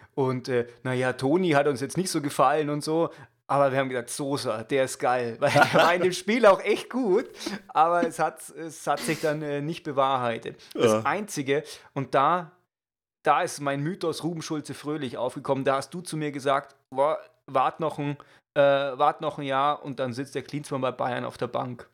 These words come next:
Speaker 2: Hm, na ja,
Speaker 1: Und da
Speaker 2: toll.
Speaker 1: war ich extrem begeistert.
Speaker 2: Im, im Nachhinein, äh, war man natürlich alle weniger begeistert, aber man
Speaker 1: Na
Speaker 2: kann's
Speaker 1: ja.
Speaker 2: halt vorher nie wissen.
Speaker 1: Genau,
Speaker 2: Äh,
Speaker 1: anderes Buch.
Speaker 2: ja, genau. Ähm, also wir glauben beide an, äh, eher, dass Higuain nicht kommt.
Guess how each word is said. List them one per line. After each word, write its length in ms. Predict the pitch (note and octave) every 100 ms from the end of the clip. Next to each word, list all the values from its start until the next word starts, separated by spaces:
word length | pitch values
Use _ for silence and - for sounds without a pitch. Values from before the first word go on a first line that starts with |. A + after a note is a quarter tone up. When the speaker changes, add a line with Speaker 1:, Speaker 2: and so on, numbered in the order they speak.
| _ -
Speaker 2:
Hm, 220 | G#2 G#2 - -
na 120 | G#2
ja, 80 | G2+
Speaker 1:
Und 60 | G2+
da 80 | B2+
Speaker 2:
toll. 80 | G#2
Speaker 1:
war 160 | B2
ich 260 | A#2+ - - -
extrem 440 | C3+ - - A#2
begeistert. 600 | A#2+ A2+ G#2 A2 A#2+ B2+
Speaker 2:
Im, 240 | - A2+ A2+
im 140 | A2
Nachhinein, 680 | A2 A2 A#2+ A#2+ A2 G#2+ G#2+
äh, 140 | G#2+
war 80 | G#2
man 140 | G#2+
natürlich 340 | G2+ G2+ G#2+ -
alle 160 | G2
weniger 260 | G2+ G#2+ G2
begeistert, 540 | F#2+ F#2 F2+ F#2 G2
aber 460 | F#2 F#2+ F#2 F#2 G2 _ _ -
man 120 | C3
Speaker 1:
Na 60 | C#3
Speaker 2:
kann's 140 | B2+
Speaker 1:
ja. 40 | C3
Speaker 2:
halt 100 | B2+
vorher 280 | C#3 C3 B2
nie 100 | A2
wissen. 260 | G#2 F2 - - - -
Speaker 1:
Genau, 240 | - C#3 C3
Speaker 2:
Äh, 60 |
Speaker 1:
anderes 400 | B2 A#2+ C3+ -
Buch. 320 | - C3 A2 - _ _ -
Speaker 2:
ja, 80 | B2+
genau. 320 | G#2+ F#2 G2 - _ -
Ähm, 500 | C3 A#2 G#2+ G#2 A2 - -
also 180 | A#2 G#2+
wir 60 | G#2+
glauben 280 | G#2 G2+ G#2
beide 260 | G2+ G2+
an, 140 | F#2+ G2+
äh, 160 | G#2 G2+
eher, 220 | G#2+ G2+
dass 160 | G2
Higuain 420 | - G#2 F#2+ F#2+ F#2+
nicht 160 | F2+
kommt. 320 | - F2 F2+